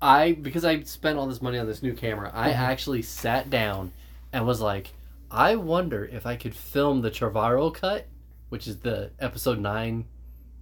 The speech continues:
Speaker 1: his script of it, without getting a huge copyright strike from Disney.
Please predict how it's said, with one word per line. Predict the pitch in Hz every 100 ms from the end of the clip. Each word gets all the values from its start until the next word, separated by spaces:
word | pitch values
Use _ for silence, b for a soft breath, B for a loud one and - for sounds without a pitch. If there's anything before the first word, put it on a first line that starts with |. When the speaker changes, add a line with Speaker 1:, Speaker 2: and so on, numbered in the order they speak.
| - - -
Speaker 1:
his | - - 123 123
script | - 156 156 -
of | 170 170
it, | 214 - b b -
without | 127 - - 127 135
getting | 131 139
a | 131
huge | 117 143 139 139
copyright | - 117 107 151 151 156 165
strike | - 175 170 180
from | - 135 127
Disney. | 131 139 175 208 233